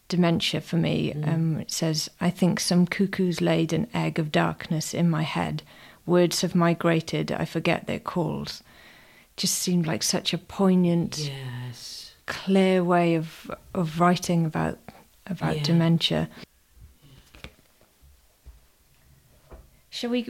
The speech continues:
Speaker 1: move on to our response poems?
Speaker 2: Yeah.
Speaker 1: Okay, would you like to read yours first, Pippa,
Speaker 2: Yeah,
Speaker 1: or,
Speaker 2: so
Speaker 1: or s-, tell us a little bit about it?
Speaker 2: Yeah, so mine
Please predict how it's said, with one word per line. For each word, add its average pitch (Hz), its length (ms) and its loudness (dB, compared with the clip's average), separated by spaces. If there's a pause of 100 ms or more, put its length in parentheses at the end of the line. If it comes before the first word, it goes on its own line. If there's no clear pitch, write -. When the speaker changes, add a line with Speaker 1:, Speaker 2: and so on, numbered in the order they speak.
Speaker 1:
move 247 220 4
on 254 160 4
to 262 180 -2
our 254 360 0 (280)
response 214 580 2
poems? 175 460 -2
Speaker 2:
Yeah. 120 640 2 (1300)
Speaker 1:
Okay, 185 180 -12
would 196 180 -4
you 247 60 2
like 247 160 2
to 233 120 -6
read 226 240 0
yours 208 260 0
first, - 420 -2
Pippa, 196 200 -6
Speaker 2:
Yeah, 202 300 6
Speaker 1:
or, - 140 2
Speaker 2:
so 214 200 6
Speaker 1:
or 208 60 8
s-, - 280 0
tell 214 220 0
us 202 160 -2
a - 20 -4
little 196 220 -6
bit 190 220 -4
about 180 380 -4
it? - 180 -6 (100)
Speaker 2:
Yeah, 143 600 4
so 226 600 4 (1120)
mine 247 640 0